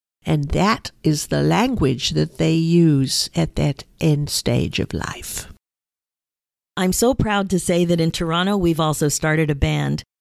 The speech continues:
Speaker 2: with the help of Music Men's Minds. It's called Toronto's Recollective. And my son comes out with his guitar, and it's a fledgling band, but we're going in the right direction and we're having a lot of fun. The one thing I did want to ask you, Carol,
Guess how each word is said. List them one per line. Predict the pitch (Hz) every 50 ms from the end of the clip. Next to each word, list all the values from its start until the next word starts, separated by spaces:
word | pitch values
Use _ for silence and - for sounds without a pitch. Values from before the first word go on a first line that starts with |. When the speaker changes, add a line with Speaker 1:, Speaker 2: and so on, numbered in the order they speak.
| _ -
Speaker 2:
with | 160 165 -
the | 165
help | 156 160 170 170 - -
of | 185 151 156
Music | 160 160 156 151 165 - -
Men's | 160 156 156 156 131
Minds. | 139 156 156 175 202 226 202
It's | 180 156 -
called | - - 165 160 156 156
Toronto's | - - 165 151 151 156 151 170 185 - 202 202 208 208 175
Recollective. | 156 165 160 - - 143 139 143 139 - - - 175 208 262 285 - - - _ _ _ _ _ _ _ _
And | - 254 311 311 277 254 254 254 247 262 - -
my | 180 175 185 196 214 269 311
son | - - - 226 214 214 226 269 320
comes | - - 208 190 185 170 180
out | 165 151 147 160 202 233 - - -
with | - - 170 170
his | - 170 165 -
guitar, | - 160 - - - 147 131 123 135 165 196 - _ _ _ _ _ _ _ _
and | 196 196 190 196 196
it's | 254 - -
a | -
fledgling | - - - 190 185 185 180 165 202 202 208 190
band, | 196 202 208 226 254 302 320 - -
but | 190 190
we're | - 170
going | 156 151 165 175 190 196
in | 196 190
the | 190 185
right | 185 185 180 -
direction | 180 170 170 175 170 - - 214 208 214
and | - - 170 160
we're | 160 156
having | 156 160 156 151 156 151
a | 151 151
lot | 147 147 143
of | 143 139
fun. | - - 160 147 139 135 135 160 151 - _ _ _ _ _ _ _ _ _ _ _
The | - 269
one | 262 370 440 480
thing | 494 480 403 359
I | 302
did | 226 185 220 214 190
want | 190 190 185
to | - -
ask | 139 143 156 151 - - 196
you, | 185
Carol, | - - 190 190 185 190 190 190 196 -